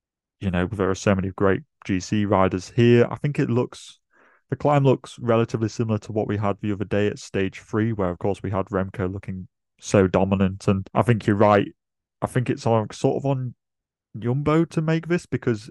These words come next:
if I was Quick Step, they don't have a particular incentive after picking up six bonus seconds today.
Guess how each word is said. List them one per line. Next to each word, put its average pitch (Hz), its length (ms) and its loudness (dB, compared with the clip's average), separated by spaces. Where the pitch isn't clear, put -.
if 113 160 -4
I 135 140 4
was 110 180 0
Quick - 320 -2
Step, - 340 -4
they 107 200 0
don't 107 220 -2
have 104 120 -6
a 101 80 -4
particular - 540 -2
incentive 101 920 0
after - 220 -2
picking - 240 -2
up 90 100 -4
six - 240 -2
bonus 98 300 2
seconds 95 400 -2
today. 101 440 4